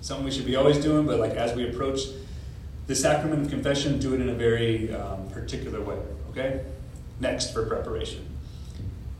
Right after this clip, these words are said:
I actually don't do this much. Sometimes I do, but I very, very highly, highly, highly recommend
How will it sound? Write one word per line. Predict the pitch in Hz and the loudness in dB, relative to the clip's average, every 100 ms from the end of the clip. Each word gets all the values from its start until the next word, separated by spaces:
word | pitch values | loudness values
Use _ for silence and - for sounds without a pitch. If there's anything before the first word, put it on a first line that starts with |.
| - - - - - | -8 -8 -10 -10 -2
I | 135 | 2
actually | 208 214 - 165 139 117 - - - | 4 6 6 8 6 6 0 -6 -4
don't | 139 147 165 139 | 2 4 4 4
do | 143 | 6
this | 147 139 110 | 8 6 4
much. | 104 - - - - - | 2 4 2 0 -4 -8
Sometimes | - 135 - 151 - | -2 0 4 4 4
I | - | 2
do, | 113 117 151 - - | 2 2 2 0 -2
but | 127 | 2
I | 120 117 113 | 2 2 0
very, | 117 147 156 170 170 | 4 6 8 6 2
very | 143 123 139 139 143 143 | 2 2 2 4 4 2
highly, | 139 - 147 151 160 165 160 | 0 -4 -2 0 0 0 0
highly, | 165 - 151 151 151 143 | -2 -4 0 2 2 2
highly | 139 139 139 131 120 | 0 -2 0 0 0
recommend | 120 120 117 110 104 104 | 0 0 -2 -2 -4 -6